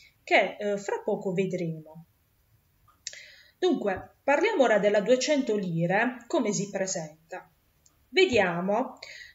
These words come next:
che sul lato dritto presenta una testa di donna rivolta verso destra, circondata dalla scritta Repubblica Italiana,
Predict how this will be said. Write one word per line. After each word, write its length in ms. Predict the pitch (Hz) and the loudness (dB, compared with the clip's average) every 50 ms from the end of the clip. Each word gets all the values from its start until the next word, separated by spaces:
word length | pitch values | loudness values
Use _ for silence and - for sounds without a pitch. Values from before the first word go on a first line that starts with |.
| _ | _
che 160 | - 285 269 277 | 4 4 4 4
sul 220 | - 233 220 226 | 4 -2 -2 2
lato 320 | 294 381 370 381 - 254 | 2 2 2 2 0 -2
dritto 800 | 185 - - 185 165 165 - _ - - 220 240 262 - - - _ _ - - _ _ - | -2 -2 -2 -4 -6 -8 -12 _ -8 -4 -4 -4 -4 -6 -10 -18 _ _ -20 -20 _ _ -2
presenta 520 | - 349 359 262 240 202 185 180 160 214 | 2 2 4 4 4 2 0 -2 -4 -6
una 200 | 214 226 247 254 | -4 -4 -4 -4
testa 340 | 254 359 349 - - - 202 | -2 -2 -2 -2 0 -2 -2
di 160 | 185 208 226 | -2 -2 -2
donna 640 | 185 202 180 160 160 160 165 180 196 220 247 - - _ - _ _ _ | 0 0 0 0 -2 -4 -6 -4 -4 -4 -6 -8 -14 _ -20 _ _ _
rivolta 480 | - 370 370 233 208 185 170 165 202 | 0 2 2 4 2 0 0 0 -2
verso 380 | 190 190 202 - - - 202 185 | 0 0 -2 -2 -2 -4 -4 -2
destra, 600 | 170 170 160 160 - - - - - 175 175 165 _ _ | -2 -4 -4 -4 -6 -8 -8 -8 -10 -16 -18 -20 _ _
circondata 640 | - - 294 277 285 415 415 320 233 190 180 - 185 | -8 -6 -6 -4 -2 -2 0 0 0 0 -2 -2 -4
dalla 240 | 180 214 233 285 285 | -2 0 0 0 0
scritta 580 | - - - 180 180 165 165 - - 208 208 - | -2 -4 -4 -6 -8 -10 -10 -8 -8 -8 -8 -8
Repubblica 640 | - - 339 349 - - 208 170 170 170 170 170 185 | -6 -4 -4 -4 -4 -6 -8 -6 -4 -6 -4 -4 -4
Italiana, 720 | 170 170 190 180 175 165 165 160 151 143 143 143 - - | -6 -4 -4 -4 -2 -2 -4 -4 -6 -8 -12 -16 -20 -20